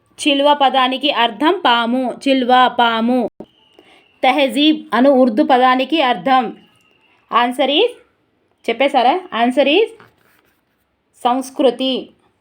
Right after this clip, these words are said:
సంస్కృతి. తస్కరులు, తస్కరులు పదానికి అర్థం దొంగలు, దొంగలు.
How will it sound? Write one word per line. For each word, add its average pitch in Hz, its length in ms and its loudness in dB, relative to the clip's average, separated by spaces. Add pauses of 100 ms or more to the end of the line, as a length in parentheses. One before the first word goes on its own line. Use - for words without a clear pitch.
(840)
సంస్కృతి. 254 840 -4 (1600)
తస్కరులు, 269 840 2 (420)
తస్కరులు 262 760 4
పదానికి 254 560 0
అర్థం 233 640 -2 (2000)
దొంగలు, 254 840 0 (580)
దొంగలు. 247 760 0